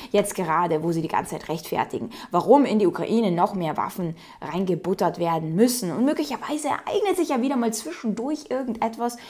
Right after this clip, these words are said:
Und ein Joe Biden hat ja zum Beispiel gesagt, dass auch in, äh, Taiwan sie definitiv da mithelfen müssen. Das wäre natürlich wieder eine außergewöhnliche Situation, wo man das dann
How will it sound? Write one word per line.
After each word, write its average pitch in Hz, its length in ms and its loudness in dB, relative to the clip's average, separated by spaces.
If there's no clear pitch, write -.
Und 220 160 -4
ein 220 100 0
Joe 208 140 2
Biden 202 340 0
hat 214 140 -4
ja 226 80 -4
zum 220 140 -4
Beispiel 190 280 -4
gesagt, - 420 0
dass 233 240 -4
auch 220 240 2
in, 285 320 -2
äh, 262 140 0
Taiwan 294 540 2
sie 202 160 0
definitiv 208 680 2
da 165 260 0
mithelfen 233 580 -2
müssen. - 260 -10
Das - 160 -12
wäre 202 180 2
natürlich 175 560 -4
wieder 170 240 -2
eine 160 240 -6
außergewöhnliche 214 800 4
Situation, 226 1000 4
wo 214 80 0
man 247 140 2
das 220 100 0
dann 208 220 -2